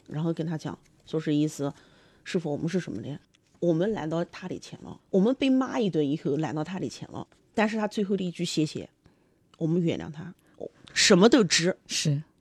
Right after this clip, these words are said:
Speaker 1: 对吧？
Speaker 2: 是。
Speaker 1: 什么都值了。
Speaker 2: 因为你们干过骗子了，对不对？
Speaker 1: 对，
Speaker 2: <laughs>
Speaker 1: 干过骗子了。
Speaker 2: 是。哎呀，刚刚呃，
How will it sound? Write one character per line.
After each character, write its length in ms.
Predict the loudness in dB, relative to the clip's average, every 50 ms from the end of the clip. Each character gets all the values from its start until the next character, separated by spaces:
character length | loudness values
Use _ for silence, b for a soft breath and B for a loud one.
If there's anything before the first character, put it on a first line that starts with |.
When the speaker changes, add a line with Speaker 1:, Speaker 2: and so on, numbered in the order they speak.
| _ _
Speaker 1:
对 100 | 2 2
吧？ 240 | 2 2 0 -4 -6
Speaker 2:
是。 240 | -10 -6 -2 0 0 0
Speaker 1:
什 160 | 0 0 0
么 100 | 0 0
都 140 | 0 -2 -4
值 180 | -4 -4 -4 -4
了。 140 | -4 -4 0 4
Speaker 2:
因 120 | 6 8
为 100 | 8 8
你 140 | 6 6 4
们 100 | 2 4
干 180 | 4 4 4
过 120 | 4 4 0
骗 260 | 0 0 0 0 0
子 100 | -2 -6
了， 180 | -12 -16 -18 -20 _ 0
对 120 | 2 2
不 100 | 2 2
对？ 180 | 0 -2 -4 2 4
Speaker 1:
对， 180 | 4 4 4 0 _ 0 6 8 8
Speaker 2:
<laughs> 280 | 8 8 8 6 6 6
Speaker 1:
干 160 | 6 6 8
过 140 | 8 6 6
骗 180 | 6 4 2 2
子 80 | 2 2
了。 80 | 2 2
Speaker 2:
是。 360 | 4 8 10 10 10 10 8 B B B B -4 B B B B B B B B B B
哎 80 | 6 8
呀， 100 | 8 10
刚 140 | 10 10 8
刚 420 | 10 10 10 10 10 10 8 6 4 B B B B B B B B B B
呃， 340 | 6 8 8 8 8 6 4